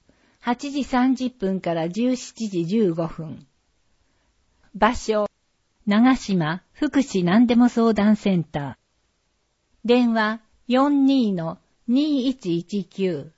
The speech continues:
ファックス、四一の零五一五。精神保健福祉相談。六月十八日水曜、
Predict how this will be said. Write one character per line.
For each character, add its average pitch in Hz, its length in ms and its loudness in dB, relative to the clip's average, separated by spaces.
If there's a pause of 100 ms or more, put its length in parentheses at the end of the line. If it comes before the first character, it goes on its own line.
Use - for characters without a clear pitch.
(340)
フ - 160 -6
ァ 254 60 2
ッ 262 40 -6
ク 233 140 -6
ス、 - 320 -14 (260)
四 285 340 2
一 247 280 -2
の 175 240 -4 (200)
零 285 380 2
五 233 300 4
一 175 320 -4
五。 170 340 0 (1800)
精 311 340 -2
神 285 360 -2
保 226 160 0
健 277 260 2
福 262 280 -2
祉 240 180 -4
相 226 340 4
談。 151 320 -6 (1300)
六 233 280 -2
月 269 320 0
十 254 240 0
八 233 320 -2
日 214 440 -2
水 233 400 -2
曜、 170 340 0